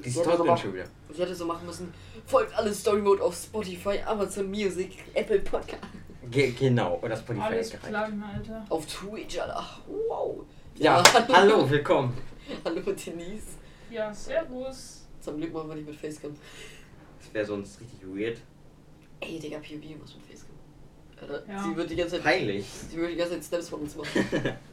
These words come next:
Speaker 3: Hättest du mal Werbung bei Shirley gemacht, ne?
Speaker 2: Ja, genau, Denise, nicht Denise.
Speaker 3: Ja,
Speaker 2: Nee,
Speaker 3: ja.
Speaker 2: Laurin. Das war die andere,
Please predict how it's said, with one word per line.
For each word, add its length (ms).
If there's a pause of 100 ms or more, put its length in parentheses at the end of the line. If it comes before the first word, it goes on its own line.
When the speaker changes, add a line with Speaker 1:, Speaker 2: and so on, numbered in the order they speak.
(400)
Speaker 3:
Hättest 300
du 60
mal 240
Werbung 440 (400)
bei 140
Shirley 360
gemacht, 440
ne? 60
Speaker 2:
Ja, 140
genau, 260
Denise, 480
nicht 180
Denise. 300
Speaker 3:
Ja, 80
Speaker 2:
Nee, 180
Speaker 3:
ja. 80
Speaker 2:
Laurin. 380 (360)
Das 160
war 80
die 120
andere, 180